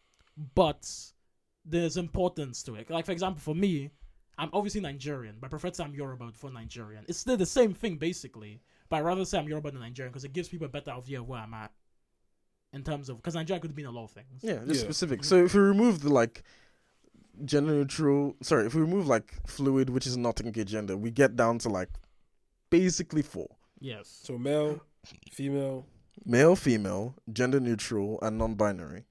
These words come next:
Speaker 1: Yes. And then I go, of course, you could add on trans male and trans female, but those go, just go
Speaker 2: Yeah,
Speaker 1: male
Speaker 2: like I
Speaker 1: and
Speaker 2: said,
Speaker 1: female.
Speaker 2: like,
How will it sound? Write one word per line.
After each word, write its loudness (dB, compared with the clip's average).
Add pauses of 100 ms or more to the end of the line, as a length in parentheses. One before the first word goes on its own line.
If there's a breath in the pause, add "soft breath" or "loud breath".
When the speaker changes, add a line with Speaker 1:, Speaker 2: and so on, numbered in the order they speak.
(160)
Speaker 1:
Yes. -16 (500)
And -10
then -8
I -10
go, -8
of -8
course, -2
you -10
could -6
add -2
on -6
trans -8
male -10
and -12
trans -12
female, -12
but -12
those -8
go, -8
just -6
go -6
Speaker 2:
Yeah, 4
Speaker 1:
male 0
Speaker 2:
like 0
I 2
Speaker 1:
and 2
Speaker 2:
said, 2
Speaker 1:
female. 0
Speaker 2:
like, 6